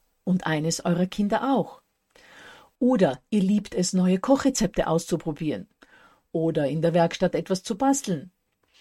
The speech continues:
Oder an irgendwelchen Schnapsideen rumzutüfteln, wie zum Beispiel einen Automaten zu bauen, der alle paar Stunden einige Leckerlis in die Hundeschüssel fallen lässt.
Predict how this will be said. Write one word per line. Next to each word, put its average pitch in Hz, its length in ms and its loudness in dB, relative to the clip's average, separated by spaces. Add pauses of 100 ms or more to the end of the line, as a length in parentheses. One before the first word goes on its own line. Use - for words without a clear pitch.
(460)
Oder 233 300 2
an 185 220 2
irgendwelchen 202 580 2
Schnapsideen 202 760 -2
rumzutüfteln, 185 920 -2
wie 165 100 -4
zum 160 200 -6
Beispiel 143 420 -6
einen 170 240 -4
Automaten 233 600 -2
zu 208 160 -4
bauen, 147 360 -2
der 165 140 4
alle 165 200 4
paar 156 260 -2
Stunden 202 400 -2
einige 156 360 -2
Leckerlis 190 580 2
in 160 100 0
die 170 100 2
Hundeschüssel 202 560 0
fallen 151 260 0
lässt. 147 360 0